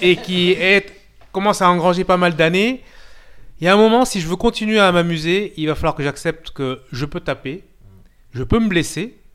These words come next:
Donc si je suis pris dans une clé par une ceinture blanche, je tape. Parce qu'on n'est jamais à l'abri de faire un faux mouvement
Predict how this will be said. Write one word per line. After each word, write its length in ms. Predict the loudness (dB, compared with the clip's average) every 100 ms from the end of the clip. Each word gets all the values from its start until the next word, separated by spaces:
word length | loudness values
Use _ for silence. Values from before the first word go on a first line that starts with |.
| _ -20 -16
Donc 160 | -14
si 140 | -4 0
je 80 | 0
suis 180 | -2
pris 260 | -6 -4 0
dans 120 | 0
une 160 | 0 -4
clé 200 | -4 -2
par 120 | -2
une 80 | -6
ceinture 300 | -8 -8 -6
blanche, 340 | -4 -6 -10 -20 _ _ -20 -20 -10
je 100 | -4
tape. 300 | 0 2 0 -4 -10 -20 -20 _ -20 -16 -4
Parce 200 | -4 2
qu'on 560 | 2 4 2 0 -4
n'est 140 | -2 0
jamais 260 | 0 2
à 80 | 4
l'abri 540 | 4 4 0 0 -2 0
de 100 | -2
faire 200 | -2 -4
un 100 | -4
faux 140 | -6
mouvement 440 | -8 -4 -4 -4